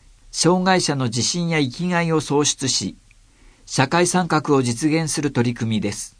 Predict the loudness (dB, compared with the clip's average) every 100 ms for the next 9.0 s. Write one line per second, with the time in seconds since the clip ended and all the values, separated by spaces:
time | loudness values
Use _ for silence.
0 | -20 _ -20 _ -20 _ -20 _ -20 _
1 | -20 -4 0 2 2 0 -6 -20 -20 -14
2 | -2 2 4 4 2 2 0 2 2 2
3 | 4 4 6 4 4 0 0 -2 -2 -2
4 | 0 0 2 2 0 0 0 2 2 2
5 | -2 -4 -8 -14 -20 -20 _ -20 _ -2
6 | 2 2 0 0 2 2 0 0 0 -2
7 | -2 0 0 2 2 0 -6 -6 -4 0
8 | 0 0 0 -2 0 0 0 -4 -8 -16